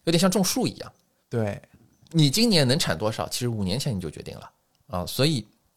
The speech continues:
Speaker 1: 茅台的这个生产的这个量，你可以理解为是一个定数啊，大家都知道，核心唯一不变，唯一可能变的就是价格。那么现在价格乘以了一点二，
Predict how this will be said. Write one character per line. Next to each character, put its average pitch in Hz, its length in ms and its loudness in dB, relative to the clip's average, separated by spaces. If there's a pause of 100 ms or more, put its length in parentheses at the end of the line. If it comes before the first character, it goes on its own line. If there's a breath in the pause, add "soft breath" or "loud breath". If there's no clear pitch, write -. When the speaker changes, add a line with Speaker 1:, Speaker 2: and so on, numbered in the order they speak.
(160)
Speaker 1:
茅 117 180 6
台 151 160 2
的 117 220 2
这 104 160 -6
个 78 220 -4
生 175 200 -2
产 135 160 -4
的 - 80 -10
这 110 140 -8
个 101 80 -4
量， 104 220 -2
你 90 80 -6
可 - 160 -6
以 127 40 0
理 107 120 -4
解 113 100 -8
为 90 160 -6
是 - 180 -8
一 101 120 -8
个 104 280 -2 (560 soft breath)
定 185 160 2
数 - 200 -6 (420)
啊， - 80 -6
大 123 140 2
家 131 160 4
都 180 280 0
知 156 140 -2
道， 170 260 -2 (160)
核 - 220 0
心 202 240 0
唯 117 100 0
一 127 120 -4
不 120 120 -6
变， 139 260 -4
唯 135 140 2
一 196 80 0
可 - 260 -6
能 85 120 -4
变 131 160 0
的 92 100 -2
就 98 120 -4
是 - 280 -8 (120)
价 120 180 0
格。 - 180 -12 (360)
那 110 100 0
么 113 60 2
现 147 120 0
在 127 120 4
价 104 180 0
格 87 220 -4
乘 - 200 -8
以 92 120 -4
了 87 100 -4
一 113 80 -8
点 90 160 -4
二， 117 100 2